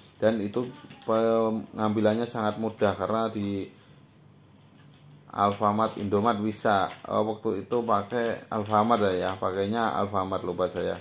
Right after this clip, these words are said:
Soalnya pakai GoPay dia. Nah, untuk di Grab juga ada juga sembako, cuma dipilih dan pengambilannya itu bukan di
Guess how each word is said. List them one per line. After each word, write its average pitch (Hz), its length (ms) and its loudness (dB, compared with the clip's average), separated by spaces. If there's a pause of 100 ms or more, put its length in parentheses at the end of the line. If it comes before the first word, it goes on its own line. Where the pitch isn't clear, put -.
(120)
Soalnya 98 320 -6
pakai 90 320 -2
GoPay 92 400 -2
dia. 90 320 -4 (760)
Nah, 87 240 -6 (320)
untuk 107 320 0
di 110 160 -6
Grab 110 420 4
juga 110 380 2
ada 113 260 0
juga 127 400 2
sembako, 110 480 2
cuma 117 240 -2
dipilih 113 640 0
dan 127 320 2
pengambilannya 110 880 2
itu 123 180 -2
bukan 107 320 -4
di 120 380 -4